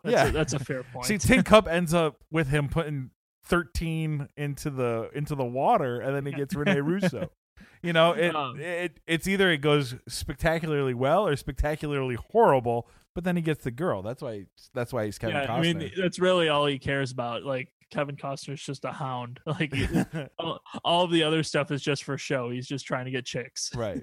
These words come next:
Speaker 2: right.
Speaker 1: <laughs> Um, I would say the best t-,
Speaker 2: Do you
Speaker 1: the two
Speaker 2: come to
Speaker 1: best
Speaker 2: this
Speaker 1: things
Speaker 2: bar
Speaker 1: about this
Speaker 2: often?
Speaker 1: <laughs>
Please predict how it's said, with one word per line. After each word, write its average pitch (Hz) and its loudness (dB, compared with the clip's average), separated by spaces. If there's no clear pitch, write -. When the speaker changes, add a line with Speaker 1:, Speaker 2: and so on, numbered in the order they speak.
Speaker 2:
right. - -6
Speaker 1:
<laughs> - -8
Um, 139 -2
I 165 2
would 175 2
say 185 2
the 156 2
best 147 0
t-, - -4
Speaker 2:
Do - -6
you 147 6
Speaker 1:
the 135 2
two - -4
Speaker 2:
come 127 2
to 127 4
Speaker 1:
best 127 4
Speaker 2:
this 123 0
Speaker 1:
things 123 0
Speaker 2:
bar 127 4
Speaker 1:
about 127 4
this 139 0
Speaker 2:
often? 147 4
Speaker 1:
<laughs> 170 -2